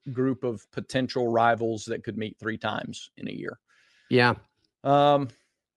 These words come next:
Speaker 1: that's a good question. I'm, so I'm gonna stick with, uh, the Wolverines and the Buckeyes.
Speaker 2: I think that's the best guess.
Speaker 1: Yeah.
Speaker 2: I think that's the best guess.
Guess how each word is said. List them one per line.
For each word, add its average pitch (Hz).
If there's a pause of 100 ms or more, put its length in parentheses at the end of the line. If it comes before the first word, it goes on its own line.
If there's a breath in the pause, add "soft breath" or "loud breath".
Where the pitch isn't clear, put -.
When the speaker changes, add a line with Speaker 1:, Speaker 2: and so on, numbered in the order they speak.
(600)
Speaker 1:
that's 120
a 147
good 151
question. 156
I'm, 135
so 143
I'm 135
gonna -
stick -
with, 127
uh, 123
the 113
Wolverines 113
and 104
the 101
Buckeyes. 104
Speaker 2:
I 147
think 180
that's 165
the 170
best 139
guess. -
Speaker 1:
Yeah. 104
Speaker 2:
I 139
think 165
that's 147
the 151
best 131
guess. -